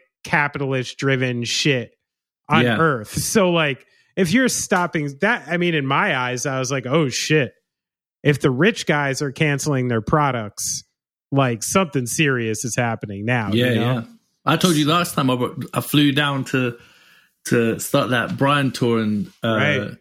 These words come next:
Speaker 2: went to, went and saw the Devils play, just, like, caught a game. And, and my friend there was like, "Oh, it's so good that you, that you came to this because, like, we're probably gonna shut it down for a time." I was like, "Nah, like, this is not
Speaker 1: Yeah.
Speaker 2: shut-, full arena. Like, th-,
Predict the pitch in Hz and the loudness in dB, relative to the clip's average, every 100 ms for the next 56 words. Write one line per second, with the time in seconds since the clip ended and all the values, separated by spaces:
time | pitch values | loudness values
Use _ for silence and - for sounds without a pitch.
0 | - 127 104 - - 127 123 120 131 _ | -2 -2 -2 -2 2 2 2 0 -4 _
1 | _ _ _ - 135 131 120 - 143 127 | _ _ _ 0 2 2 -2 0 2 2
2 | 120 110 147 147 139 117 - 113 107 101 | 2 0 0 2 2 0 -2 0 2 0
3 | 107 - - 131 131 - 147 135 104 135 | -2 -8 -2 -2 -2 0 0 0 0 0
4 | 113 110 104 - 110 107 98 110 - 135 | 0 -2 -4 -4 -2 -2 -2 -4 0 0
5 | 131 117 107 101 87 127 117 - - 123 | 0 0 -2 -4 -6 -4 -4 -4 0 0
6 | 117 127 113 113 113 113 _ - 107 107 | 2 0 0 0 -2 -6 _ -2 0 0
7 | - 135 127 110 107 - - 110 98 - | 0 0 0 -2 -2 -4 -2 0 0 -8
8 | - - _ - 107 107 - 135 120 117 | -16 -20 _ -4 -2 -2 0 2 2 0
9 | - 131 113 - 120 135 131 - 92 98 | 0 0 -2 -2 -2 0 -2 -4 -4 -2
10 | 110 113 110 - _ _ _ _ 135 135 | -2 0 -4 -6 _ _ _ _ 2 2
11 | 113 104 104 107 110 95 113 - 101 - | 2 0 -2 -4 -4 -2 -2 2 0 0
12 | 110 110 113 120 113 107 107 - 151 139 | 0 0 0 -2 -4 -6 -8 2 4 6
13 | 135 123 127 120 117 113 110 107 - 143 | 4 2 2 2 2 0 0 -2 -2 -4